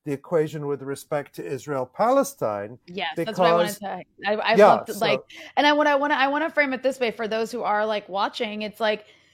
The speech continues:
Speaker 2: what you're about to talk about here is so important in the sense of, like, we're talking about a multipolar world here. We're talking about, you know, China, it, mostly a China. I mean, we're talking about a rising China that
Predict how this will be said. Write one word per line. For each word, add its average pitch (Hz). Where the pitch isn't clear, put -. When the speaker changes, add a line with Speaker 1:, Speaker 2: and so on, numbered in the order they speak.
Speaker 2:
what 254
you're 285
about 254
to 262
talk 254
about 208
here 196
is 220
so 240
important 214
in 208
the 208
sense 247
of, 208
like, 208
we're 226
talking 320
about 302
a 247
multipolar 220
world 202
here. -
We're 190
talking 214
about, 202
you 233
know, 214
China, 208
it, 269
mostly 285
a 214
China. 180
I 175
mean, 185
we're 208
talking 233
about 208
a 214
rising 220
China 202
that 196